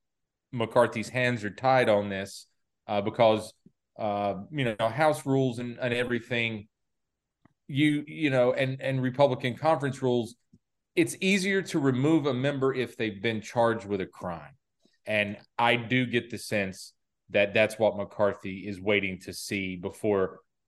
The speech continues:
you know, they might try to, uh, to oust this guy, uh, by other means. If, if federal officials or, or state officials are closing in on, on, on Mister Santos and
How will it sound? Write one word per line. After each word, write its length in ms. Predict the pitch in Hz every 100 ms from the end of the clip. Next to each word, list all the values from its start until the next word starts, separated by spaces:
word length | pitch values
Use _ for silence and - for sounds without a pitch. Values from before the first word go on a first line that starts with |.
| _ -
you 100 | 104
know, 100 | 92
they 160 | 101
might 280 | 101 98 101
try 340 | - 104 92 87 -
to, 260 | - 95 90
uh, 260 | 87 85 - -
to 120 | 101
oust 400 | 110 110 - -
this 200 | 95 -
guy, 420 | 98 92 90 82 - _ _ _ -
uh, 140 | 92
by 200 | 87 101
other 300 | 107 113 107
means. 560 | 98 101 95 90 85 - _ _
If, 340 | 110 95 - - _ _
if 280 | 117 101 - _ _ -
federal 340 | 151 147 135
officials 480 | 120 135 135 135 107
or, 160 | 107 98
or 100 | 107
state 240 | 104 135 127
officials 600 | 113 120 107 113 101 - _ _ _ _
are 140 | - 107
closing 480 | - 147 139 120 113
in 220 | 120 120
on, 340 | 113 110 110 -
on, 400 | 117 110 107 107
on 260 | 110 107 104
Mister 240 | 107 -
Santos 640 | 98 117 107 104 107 101 -
and 180 | 98